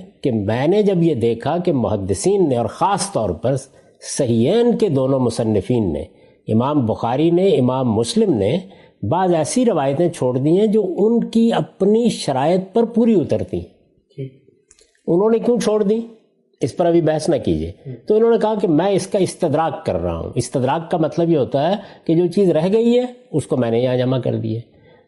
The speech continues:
Speaker 1: تو یہ اصل میں المستدرک علی الصحیحین ہے۔
Speaker 2: جی۔
Speaker 1: یہ کب پیدا ہوئے؟ تین سو اکیس میں، یعنی چوتھی صدی میں۔ کب دنیا سے رخصت ہوئے؟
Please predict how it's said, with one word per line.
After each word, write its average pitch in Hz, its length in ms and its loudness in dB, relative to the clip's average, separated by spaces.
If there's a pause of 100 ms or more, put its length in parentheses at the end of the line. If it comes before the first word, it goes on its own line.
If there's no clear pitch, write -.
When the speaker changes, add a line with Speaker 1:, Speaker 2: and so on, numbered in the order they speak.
Speaker 1:
تو 160 80 2
یہ 202 220 2
اصل 202 260 -2
میں 214 140 2
المستدرک 170 800 0
علی 170 100 2
الصحیحین 110 580 0
ہے۔ - 460 -12
Speaker 2:
جی۔ 120 160 -14 (720)
Speaker 1:
یہ 151 220 2 (100)
کب 190 220 -4
پیدا 208 260 0
ہوئے؟ 190 260 2 (200)
تین 147 200 0
سو 143 140 -4
اکیس 113 480 -6
میں، 117 140 -10
یعنی 143 220 0
چوتھی 175 480 -2
صدی 87 320 -4
میں۔ - 140 -10 (1160)
کب 175 200 2
دنیا 196 260 4
سے 202 120 0
رخصت 185 340 -2
ہوئے؟ 185 160 2